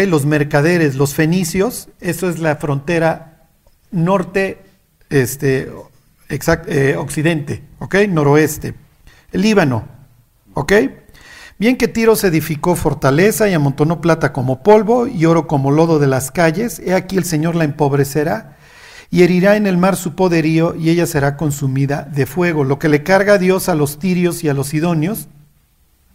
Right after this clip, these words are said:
es una especie de Apocalipsis dieciocho, que en los estudios de Apocalipsis ya llegaremos, que hacen,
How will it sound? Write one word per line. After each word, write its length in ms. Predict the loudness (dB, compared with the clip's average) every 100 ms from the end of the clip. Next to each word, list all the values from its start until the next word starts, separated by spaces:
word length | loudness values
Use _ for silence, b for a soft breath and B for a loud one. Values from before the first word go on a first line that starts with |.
| _ _ -18 B B B B B
es 80 | -4
una 100 | -2
especie 340 | 0 0 2
de 60 | 2
Apocalipsis 640 | 2 0 0 0 -2 -2
dieciocho, 500 | -2 -2 0 -2 -4
que 100 | -4
en 60 | -4
los 140 | -6
estudios 280 | -4 -2 0
de 80 | -2
Apocalipsis 540 | -4 -4 -4 -4 -4
ya 100 | 0
llegaremos, 460 | 0 0 0 -2 -2
que 120 | -2
hacen, 640 | 0 0 0 0 0 -4